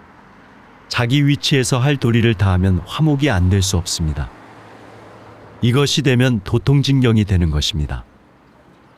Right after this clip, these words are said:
이웃의 윗사람은 존경하고 같은 또래에게는 믿음을 주고 아랫사람은 사랑을 하고 이것을 바로 알아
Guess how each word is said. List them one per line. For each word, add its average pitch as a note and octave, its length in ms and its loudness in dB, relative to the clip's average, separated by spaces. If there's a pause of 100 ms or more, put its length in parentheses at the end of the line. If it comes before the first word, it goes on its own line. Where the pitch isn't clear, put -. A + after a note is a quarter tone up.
(380)
이웃의 D3 500 2
윗사람은 B2+ 600 0
존경하고 A#2 800 0
같은 B2 420 0
또래에게는 C3+ 680 2
믿음을 A#2 420 2
주고 E2+ 380 -6 (380)
아랫사람은 A#2 680 0
사랑을 B2 440 -2
하고 F2 340 -2 (480)
이것을 B2 400 0
바로 F#2+ 300 0
알아 E2 320 0